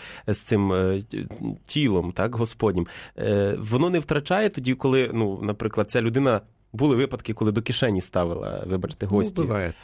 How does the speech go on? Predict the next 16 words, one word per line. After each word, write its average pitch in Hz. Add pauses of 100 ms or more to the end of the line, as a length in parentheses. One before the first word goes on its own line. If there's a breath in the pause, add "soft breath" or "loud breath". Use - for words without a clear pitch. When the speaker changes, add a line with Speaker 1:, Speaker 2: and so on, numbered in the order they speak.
(120)
Speaker 1:
А 110
в-, -
Speaker 2:
буває. 131 (180)
Speaker 1:
сенс 170
не 151
втрачає 156
тіла 113
в 101
цей 117
момент? 110
Чи -
це 123
якось, 117
е, -
Speaker 2:
Поэтому 104
я 123